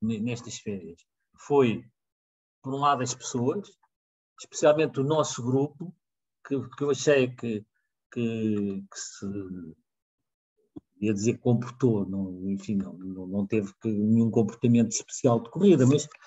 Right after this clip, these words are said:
eh, pela união que houve, pela, pela maneira como todos nos, eh, nos, eh, interligámos, acho que foi espetacular. E depois,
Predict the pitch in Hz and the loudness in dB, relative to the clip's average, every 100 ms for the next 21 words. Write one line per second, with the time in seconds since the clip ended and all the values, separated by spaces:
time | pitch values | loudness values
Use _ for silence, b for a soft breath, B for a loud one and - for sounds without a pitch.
0 | B _ 139 147 151 143 175 175 170 156 | B _ 0 0 0 -2 0 0 2 2
1 | 156 180 156 - 139 165 165 - - 131 | 4 4 2 -2 0 2 2 0 -2 0
2 | 131 120 123 127 123 120 120 127 147 139 | 0 0 -2 -2 -2 -2 -4 -2 -2 -2
3 | 131 _ - 135 127 131 131 117 117 120 | -6 _ -10 -8 -4 0 0 0 -2 -2
4 | 101 113 110 - _ _ - 107 120 110 | -2 -6 -6 -8 _ _ -8 -2 -2 -2
5 | 113 113 113 117 131 120 120 117 123 123 | -4 -2 -2 0 2 2 0 0 0 -2
6 | - - 110 110 - - 107 - 104 104 | -8 -12 -8 -8 -10 -8 -8 -6 -8 -8
7 | 101 104 - - 202 196 - 214 127 - | -10 -12 -12 -2 -2 -2 0 2 2 -4